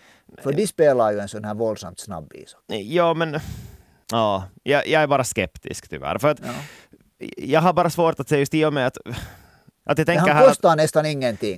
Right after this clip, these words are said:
Speaker 2: Nej,
Speaker 1: och
Speaker 2: det är
Speaker 1: Utah
Speaker 2: just
Speaker 1: vill bli
Speaker 2: det.
Speaker 1: av med honom.
Speaker 2: Det är just det, men då tänker jag mer att det borde vara ett sånt lag som är på väg till slutspel, som har helt slut på backar och som behöver någon, bara någon, för att liksom ha någon med N H L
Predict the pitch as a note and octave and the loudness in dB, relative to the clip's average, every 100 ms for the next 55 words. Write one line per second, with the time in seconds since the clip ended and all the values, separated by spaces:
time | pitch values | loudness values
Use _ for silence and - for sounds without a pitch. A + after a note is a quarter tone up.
0 | E3+ F#3 F3 D#3+ F3 - B2 A#2 A2+ G#2 | 0 4 6 6 6 4 2 2 4 6
1 | G#2 F#2+ E2+ E2+ D#2+ C#3 D#3+ D#3 - D3+ | 4 -2 -8 -10 -6 -2 0 0 0 0
2 | G2 B2 C#3 D3 D3+ C3+ C#3 C3+ C3 A2 | 0 -2 -2 0 -2 0 0 2 0 0
3 | A2 A2+ A2+ G#2+ G#2+ - C3 B2+ A#2+ G#2+ | -2 -2 0 0 0 0 -2 -2 -2 0
4 | F#2+ G2+ G2+ G2+ G#2+ A#2 G#2 F#2+ G2 G2+ | 0 -2 -6 -4 -2 -2 -2 -8 -4 -4
5 | F2+ - F2 F2 F#2+ F#2 G2 G2 - - | -4 -4 -4 -4 -6 -4 -2 -2 -4 -4
6 | B2 A#2+ A2 - F#2+ D#2+ E2 - D#2+ G2 | 0 0 -2 -4 -6 -6 -8 -6 -6 -4
7 | G2+ G2 G2 G2 G#2+ A2 E2+ D2+ G#2 G#2+ | -4 -2 0 -2 0 -2 -2 -6 -10 -2
8 | A#2 A2 A2 A#2 A2+ F#2 F2+ F#2 G2+ F#2 | 0 2 2 0 0 0 -4 -2 -2 -2
9 | F2+ F2 F#2+ F#2 F#2+ F#2 F#2 E2+ E2+ C2+ | -4 -8 -8 -6 -4 -2 -2 -4 -4 -8
10 | - G2+ F#2 F#2+ F#2 E2+ | -6 -6 -4 -2 -2 -2